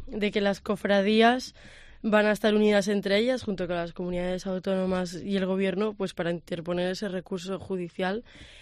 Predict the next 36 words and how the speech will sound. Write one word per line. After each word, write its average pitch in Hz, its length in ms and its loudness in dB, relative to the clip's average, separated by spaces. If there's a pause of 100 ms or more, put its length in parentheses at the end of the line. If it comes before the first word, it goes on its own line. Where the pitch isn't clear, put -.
(160)
de 190 140 2
anulación. 175 600 0
Cuando 180 340 -2
hablamos 202 360 0
de 214 60 0
un 220 80 0
recurso 202 800 -4
de 202 180 -2
anulación, 202 720 0
para 185 200 -4
que 180 100 -2
nos 180 120 -2
entiendan, 202 560 -2 (600)
es 214 200 2
decir, 220 540 0
eh, 190 500 -2 (680)
quiere, 214 260 -2 (100)
tal 233 180 2
y - 20 -2
como 254 220 0
está 226 180 0
redactado 214 380 0
ahora 202 160 2
mismo 202 260 0
el 190 60 -2
reglamento, 202 640 -2 (440)
tiene 214 260 0
defectos 208 720 -2
de 196 140 0
forma 208 360 -2
y 196 40 -4
fondo, 170 440 -4 (140)
algo 170 280 -6
que 185 100 -6
es - 320 -10 (180)
primordial. 185 680 0